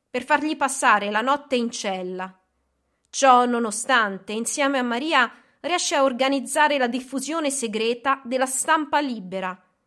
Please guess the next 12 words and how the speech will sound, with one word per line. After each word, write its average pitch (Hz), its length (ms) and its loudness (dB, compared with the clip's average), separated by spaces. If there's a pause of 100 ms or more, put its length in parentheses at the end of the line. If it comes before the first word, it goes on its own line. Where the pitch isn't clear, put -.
(220)
la 247 160 4
distribuzione 240 800 -2
di 202 160 -12
cibo 269 600 -2 (320)
e 262 140 0
documenti 311 600 -2
falsi 269 840 0
per 294 160 0
i 311 100 0
compagni 311 640 0
in 262 120 -2
clandestinità. 240 1080 -4